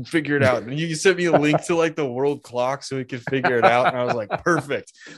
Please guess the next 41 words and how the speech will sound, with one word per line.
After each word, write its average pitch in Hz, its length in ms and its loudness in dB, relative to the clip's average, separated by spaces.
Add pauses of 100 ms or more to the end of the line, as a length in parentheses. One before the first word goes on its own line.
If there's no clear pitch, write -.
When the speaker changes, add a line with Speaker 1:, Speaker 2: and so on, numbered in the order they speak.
Speaker 1:
Like, 113 220 2
let's 147 180 0
do 170 140 6
it 143 100 4
Thursday 165 400 2
night, 147 340 -2
late 160 260 0
Thursday, 139 360 -2
and 135 100 -4
I 147 120 -4
will 135 100 -2
be 127 200 -8
good 160 280 0
to 156 80 -4
go." 135 400 -4 (380)
'Cause 135 80 2
I 143 80 6
Speaker 2:
Yeah, 143 100 4
Speaker 1:
think 127 200 6
Speaker 2:
yeah. 127 80 4
Speaker 1:
it's, 117 260 0 (440)
it's 123 200 -4
six 160 320 0
thirty 147 320 6
for 131 180 -2
me 131 480 -4 (480)
on 123 160 -4
Thursday 120 400 2
night 120 340 -2
right 131 220 -2
now, 98 400 -10
which 117 260 -2
makes 120 300 -2
Speaker 2:
Yeah. 113 120 2
Speaker 1:
it - 220 -12 (500)
ten 131 220 -2
thirty 110 260 2
Speaker 2:
It's 107 60 -8
Speaker 1:
for 110 120 -6
you, 101 240 -2
right? 104 320 0